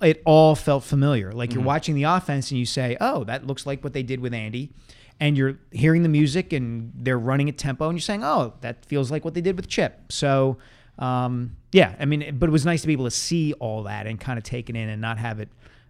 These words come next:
Speaker 1: uh, treated like it was state secrets or something like that. Um,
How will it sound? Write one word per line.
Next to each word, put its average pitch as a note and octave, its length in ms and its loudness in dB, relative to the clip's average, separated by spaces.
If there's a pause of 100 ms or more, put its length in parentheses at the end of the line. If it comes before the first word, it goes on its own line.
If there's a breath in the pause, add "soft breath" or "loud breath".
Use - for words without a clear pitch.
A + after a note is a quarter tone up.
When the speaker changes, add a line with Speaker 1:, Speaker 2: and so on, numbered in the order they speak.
Speaker 1:
uh, G2+ 220 -12
treated B2 280 -4
like A2 200 -4
it A2+ 40 -8
was G#2 100 -6
state A2 260 -8
secrets - 380 -8
or G2 60 -12
something - 260 -12
like F2+ 160 -14
that. - 240 -14 (360 soft breath)
Um, B2 280 0